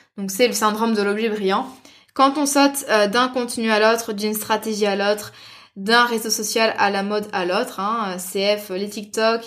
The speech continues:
les réels sur Instagram ou encore Clubhouse. Mhm. Euh, ça, c'est évidemment, euh, en tout cas pour les entrepreneurs qui réussissent,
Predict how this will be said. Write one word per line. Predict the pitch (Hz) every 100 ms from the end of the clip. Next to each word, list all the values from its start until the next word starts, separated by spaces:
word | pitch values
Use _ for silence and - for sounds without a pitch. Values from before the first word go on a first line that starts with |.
| - - - _ -
les | 240 269
réels | 277 269 262 262
sur | - 247
Instagram | 247 254 240 240 226 202
ou |
encore | 214 208 214 208 -
Clubhouse. | 208 185 196 269 294 - 202 190 185
Mhm. | 226 262 320 _ - - - - - -
Euh, | 220 202 196
ça, | - 302 302
c'est | - 254 254 226
évidemment, | 226 226 214 214 226 - 208
euh, | 196 185 180 -
en | 185
tout | -
cas | 226
pour | 220
les | 196 214
entrepreneurs | 226 226 - 226 233
qui | 226 208
réussissent, | 208 208 247 294